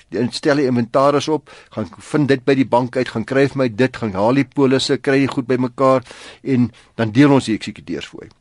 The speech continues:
die ander woorde, dan vat ek een komma sewe vyf persent en julle vat een komma sewe vyf persent. Dan gaan die erfgename gewoonlik sê hulle wil niks hê nie en dan word die, byvoorbeeld die eksekuteursfooi verdeel.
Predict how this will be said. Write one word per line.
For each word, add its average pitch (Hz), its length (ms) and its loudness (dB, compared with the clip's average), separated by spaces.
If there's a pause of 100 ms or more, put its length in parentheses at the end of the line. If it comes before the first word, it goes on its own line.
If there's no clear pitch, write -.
die - 60 -18
ander 113 160 -6
woorde, 113 160 -2
dan 98 140 -4
vat 113 200 -6
ek 117 160 -6
een 113 100 -2
komma 107 200 -4
sewe 110 260 -4
vyf 131 260 -2
persent 139 300 -6
en 131 80 -8
julle 147 200 -2
vat - 200 -6
een 95 140 -6
komma 90 180 -8
sewe 90 220 -10
vyf - 240 -10
persent. 78 300 -14
Dan 78 120 -14
gaan 95 140 -12
die 69 100 -8
erfgename 104 480 -4
gewoonlik 104 300 -6
sê 110 100 -6
hulle 98 160 -4
wil 98 100 -6
niks 113 220 -6
hê 131 80 -6
nie 147 60 -4
en 139 60 -2
dan 95 140 -4
word 92 140 -6
die, 104 160 -6 (540)
byvoorbeeld 113 420 -2
die 101 300 -6
eksekuteursfooi 110 800 -2
verdeel. 98 500 -6